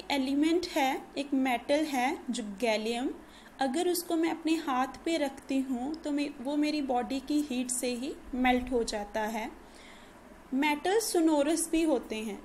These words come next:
Sonorous का meaning होता है अगर हम उसको किसी hard चीज़ के साथ touch करते हैं तो वो क्या करते हैं, एक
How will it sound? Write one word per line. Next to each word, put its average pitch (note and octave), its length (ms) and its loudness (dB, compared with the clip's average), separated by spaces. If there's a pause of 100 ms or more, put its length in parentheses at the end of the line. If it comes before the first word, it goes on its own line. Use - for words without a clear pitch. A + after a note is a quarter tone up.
(180)
Sonorous C#4 680 0
का E4+ 140 0
meaning C#4 460 2
होता A#3 260 -6
है A#3+ 320 -6 (420)
अगर C#4 280 0
हम E4+ 260 2
उसको D#4+ 320 -2
किसी E4 340 -2 (160)
hard C4+ 320 0
चीज़ C4 420 -4 (180)
के D4+ 100 -2
साथ C4 600 -4
touch D#4 240 0
करते A#3+ 340 -6
हैं A#3 360 -6 (360)
तो D4 80 0
वो D4 220 2
क्या C#4+ 220 0
करते C4+ 360 -4
हैं, C4 300 -4
एक D4+ 300 -2